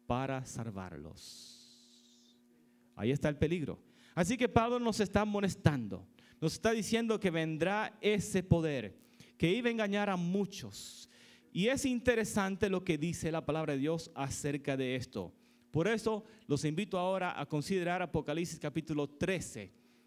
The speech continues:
Y vamos a ver el versículo cuatro. Y dice la palabra de Dios, "Y adorar-, y adoraron al dragón que había dado autoridad a la bestia, y adoraron a la bestia diciendo, ¿quién es semejante a la bestia?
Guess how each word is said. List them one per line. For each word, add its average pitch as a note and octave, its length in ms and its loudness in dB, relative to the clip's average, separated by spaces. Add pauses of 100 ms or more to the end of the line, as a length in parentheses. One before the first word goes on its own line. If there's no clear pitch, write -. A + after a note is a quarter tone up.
Y C3+ 80 0
vamos E3+ 280 2
a E3+ 60 2
ver F3+ 140 2
el F3 80 0
versículo D#3+ 600 -2
cuatro. C#3+ 800 -4 (1160)
Y C3+ 160 0
dice F3+ 280 0
la E3+ 160 0
palabra E3 300 0
de D#3 60 0
Dios, F3 280 -2 (200)
"Y E3 140 0
adorar-, F#3 720 0
y E3 100 2
adoraron A#3 520 2
al A#3 100 2
dragón G3+ 1040 0 (160)
que E3 120 2
había G#3 340 0
dado G3 380 0
autoridad E3 1000 2 (360)
a F#3+ 160 4
la G#3+ 120 2
bestia, F3 680 0 (160)
y F#3 80 2
adoraron A3+ 500 2
a A3 60 2
la G3 140 2
bestia F#3+ 400 0
diciendo, E3+ 640 -2 (240)
¿quién A#3+ 440 2
es A3+ 280 0
semejante F#3+ 840 2
a F#3 60 8
la E3 80 4
bestia? B2 480 0